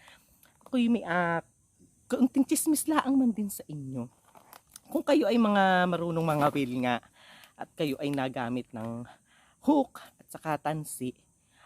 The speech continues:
yung iba naman diyan ay mga sosyal-sosyal na ang mga pangawil at yung may mga iniikot-ikot bagang gayon.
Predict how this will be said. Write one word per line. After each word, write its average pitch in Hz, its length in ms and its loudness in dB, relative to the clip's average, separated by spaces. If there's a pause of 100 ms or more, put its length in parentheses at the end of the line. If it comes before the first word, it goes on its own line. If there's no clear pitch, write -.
(140)
yung 349 200 -4
iba 349 120 0
naman 339 240 2
diyan 247 280 2
ay 196 120 -4
mga 170 240 0 (480)
sosyal-sosyal 143 800 -4
na 127 120 0
ang 123 120 -4
mga 127 120 -6
pangawil 127 360 -6
at 135 160 -12
yung 131 160 -6
may 135 160 -2
mga 135 200 -4
iniikot-ikot 160 760 -6
bagang 135 280 -4
gayon. 120 320 -6